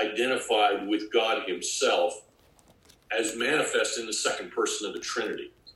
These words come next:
So, um, one of the points that Klein wants to make, and, you know, th-, I don't know if you all are following along in the Psalm reading,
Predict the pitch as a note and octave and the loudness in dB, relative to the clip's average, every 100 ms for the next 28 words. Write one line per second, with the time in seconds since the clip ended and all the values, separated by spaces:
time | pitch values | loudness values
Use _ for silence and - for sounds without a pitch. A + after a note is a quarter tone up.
0 | _ - - C3 A#2 G#2 - - _ - | _ -8 4 6 8 6 0 -8 _ -6
1 | - - - - _ _ _ _ _ _ | -2 -2 -6 -16 _ _ _ _ _ _
2 | _ - C3+ F3 B2 F#2+ - - - F3 | _ -2 0 4 2 0 -8 -10 0 2
3 | D3+ - - - - C#3 C3+ C3+ B2+ A#2 | 2 -2 -2 -4 -8 -6 -2 -2 0 2
4 | A#2 A2+ - - F#2+ G2+ A2 A2 - - | 0 -2 -6 -6 -8 -4 2 2 2 -6
5 | - - - - - - - - _ - | -14 -18 -18 -18 -18 -20 -20 -20 _ -20
6 | - _ _ - - _ _ - - - | -20 _ _ -20 -20 _ _ -12 -10 -6
7 | C#3 B2 B2 - - - - _ _ _ | 0 2 2 -4 -16 -20 -20 _ _ _
8 | A#2+ A2+ G#2+ - A2+ A#2 A2+ A2 B2+ A#2+ | 0 2 2 2 0 -2 0 0 2 6
9 | G#2+ F#2+ - C3+ B2 A2+ A2 G#2 A2+ A2+ | 6 4 2 2 6 4 4 0 0 -2
10 | G#2+ G#2+ G#2+ G2 - - C3+ B2+ A#2 G#2+ | -4 -10 -14 -8 -6 -2 2 2 0 -4
11 | F#2+ F2 F2 | -6 -8 -12